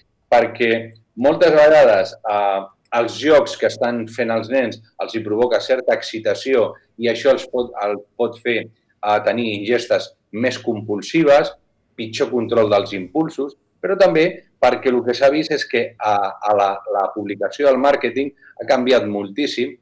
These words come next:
i ara mateix, eh, eh, un nen que està una hora, eh, veient una pantalla pot rebre entre cinquanta i cent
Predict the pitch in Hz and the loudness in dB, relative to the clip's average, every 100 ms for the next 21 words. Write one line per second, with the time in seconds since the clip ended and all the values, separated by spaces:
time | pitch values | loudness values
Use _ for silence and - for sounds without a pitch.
0 | _ - 113 135 139 120 127 143 - _ | _ -4 4 4 4 2 0 -2 -8 _
1 | _ - 107 101 95 - _ - 117 113 | _ -2 2 2 0 -6 _ -8 -8 -2
2 | 151 151 147 127 135 120 - 110 104 - | -2 0 0 2 2 2 2 0 0 -2
3 | 147 135 123 120 104 92 - 101 95 92 | 0 2 4 4 4 2 -2 -6 -6 -2
4 | 95 117 131 123 107 101 95 113 127 143 | -2 -2 0 0 2 0 2 2 4 2
5 | 151 _ _ - 151 135 135 135 151 147 | 2 _ _ 0 0 4 4 4 2 0
6 | - _ 117 113 117 110 - 113 110 123 | -6 _ -6 -2 2 0 0 -6 -2 4
7 | 143 147 165 151 - 120 110 - 135 143 | 4 4 0 0 -2 -8 -6 0 0 0